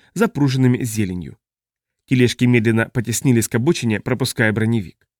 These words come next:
Ненависть ясно читалась в глазах людей, шедших рядом с тележками. Численность толпы поразила Макки.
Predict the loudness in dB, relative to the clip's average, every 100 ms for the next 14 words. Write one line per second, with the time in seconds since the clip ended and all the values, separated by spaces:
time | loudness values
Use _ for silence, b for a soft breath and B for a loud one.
0 | _ _ _ _ 2 4 4 0 0 0
1 | 0 -4 -6 -2 2 2 2 0 0 -2
2 | -2 0 -2 -2 _ _ -6 -4 -2 0
3 | 0 0 -2 -2 -4 -4 -10 -12 -14 _
4 | _ _ _ _ _ _ -6 -2 0 0
5 | -2 0 0 0 0 2 2 0 -2 -6
6 | -10 -18